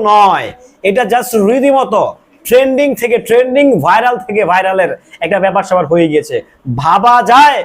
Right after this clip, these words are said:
জামাই বউয়ের ছবি সোশ্যাল মিডিয়াতে আসা মাত্রই যেন top of the country, মানে just একটা রো-, অন্যরকম ব্যাপার স্যাপার, অন্যরকম একটা হাইপ, অন্যরকম একটা ভাইব ক্রিয়েট হয়ে গেছে। ভাই, মালটা যে থালাইবা,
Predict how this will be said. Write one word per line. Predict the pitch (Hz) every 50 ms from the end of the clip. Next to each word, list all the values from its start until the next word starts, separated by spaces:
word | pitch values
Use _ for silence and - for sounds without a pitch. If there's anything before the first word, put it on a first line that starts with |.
| - - _ _ _ 135
জামাই | 135 202 214 226 247 254 254
বউয়ের | 240 254 254 -
ছবি | - 233 226 240
সোশ্যাল | 220 226 233 208 240 240 233
মিডিয়াতে | 233 226 226 226 226 226 214
আসা | - - 208 214 - 262 254
মাত্রই | 262 262 254 - 240 247 226
যেন | 226 220 214 185 - - _ _ _ _ _ _ _
top | 277 185 262
of | 285 277
the | 208 247 247 233 -
country, | 226 226 208 170 - 170 147 107 - - _ _ _ _ -
মানে | 180 220 247
just | 190 139 - 208 240 262 269 254 - 254
একটা | 240 - 262 262 226
রো-, | 226 240 254 226
অন্যরকম | 247 254 262 262 269 262 262 254 247 240
ব্যাপার | 226 226 - 233
স্যাপার, | 226 - 220 226 254 285 - - _ _ - - - 233
অন্যরকম | 262 254 262 277 277 269 262
একটা | 254 214 233 226 -
হাইপ, | - 196 226 247 240 247
অন্যরকম | 240 233 240 233 214 233
একটা | 220 220
ভাইব | 160 135 156 202 226 - -
ক্রিয়েট | - 208 196 170
হয়ে | 151 156 147
গেছে। | 127 123 110 117 110 95 - _ _ _ _ 107
ভাই, | - 170 190 202 202 190 170 139 104 - - _ _ _ _ 151
মালটা | 151 147 147 156 180 214 240 240 233 208 240 233
যে | 214 233
থালাইবা, | 226 226 226 226 214 196 175 160 147 131 110 -